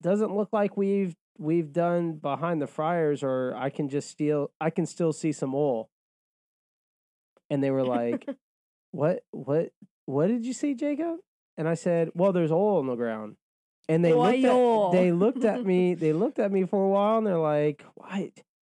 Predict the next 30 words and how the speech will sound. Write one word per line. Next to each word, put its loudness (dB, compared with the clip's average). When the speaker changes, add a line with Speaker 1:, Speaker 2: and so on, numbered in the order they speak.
Speaker 1:
And -2
they 4
kinda, 2
you 2
know, 4
whenever 4
you're 2
saying 0
something -2
and -6
everybody -2
doesn't -4
know -2
what -4
you're -6
saying, -2
and -4
you're 0
the 0
only 0
one, 0
and 0
they're 2
all 4
Speaker 2:
<laughs> 0
Speaker 1:
looking 2
at 2
each 0
other 2
like, 0